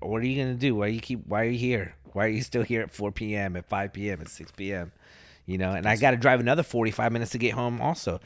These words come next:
Speaker 2: Right.
Speaker 1: So it's another reason why it says three forty-five, go home.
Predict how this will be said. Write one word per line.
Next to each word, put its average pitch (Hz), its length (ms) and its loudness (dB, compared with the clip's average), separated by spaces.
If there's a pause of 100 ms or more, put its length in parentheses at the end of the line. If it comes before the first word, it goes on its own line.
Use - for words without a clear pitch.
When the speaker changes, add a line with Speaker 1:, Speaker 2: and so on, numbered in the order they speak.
Speaker 2:
Right. 92 200 -2
Speaker 1:
So 123 60 2
it's 120 140 -2
another 127 220 2
reason 104 280 2
why 92 120 -2
it 82 60 -6
says - 220 -6
three 95 160 -6
forty-five, 90 500 -4
go 85 120 -4
home. 85 320 -6